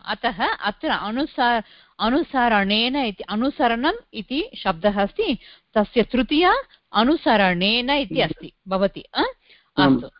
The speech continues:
Speaker 1: तस्य पूर्वं का विभक्ति, अनुस-, अ, तस्य पूर्वं का, अ,
Speaker 2: षष्ठी विभक्ति भवति।
Speaker 1: आ, नियमानाम् अनुसरणेन इति अस्ति। अ?
Speaker 2: आम्।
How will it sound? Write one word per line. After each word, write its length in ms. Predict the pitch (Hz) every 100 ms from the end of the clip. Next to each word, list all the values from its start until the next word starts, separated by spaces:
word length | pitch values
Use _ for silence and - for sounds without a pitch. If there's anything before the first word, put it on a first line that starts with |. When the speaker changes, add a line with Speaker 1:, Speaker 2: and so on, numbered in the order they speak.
| _ -
Speaker 1:
तस्य 280 | 254 - -
पूर्वं 480 | _ 285 294 311 330
का 220 | 226 262
विभक्ति, 320 | 311 294 508
अनुस-, 540 | 208 277 - 262 240 -
अ, 360 | - 220 208 202
तस्य 440 | 240 - 240 226 196 _ -
पूर्वं 320 | 269 277 262
का, 360 | 233 220 240 220
अ, 480 | - 220 214 202 185 - - -
Speaker 2:
षष्ठी 560 | - 175 165 - 190
विभक्ति 480 | 160 156 160 147 165
भवति। 580 | - 139 131 131 - - _ -
Speaker 1:
आ, 420 | 202 220 226 165
नियमानाम् 1120 | 131 165 180 190 185 175 170 165 180 262 440 -
अनुसरणेन 1300 | 196 196 196 196 170 160 147 135 147 139 156 220 202 151
इति 180 | 180 302
अस्ति। 320 | 190 - - _ _ _ -
अ? 60 | 453 587 - _ _ _ _ 139
Speaker 2:
आम्। 180 | 127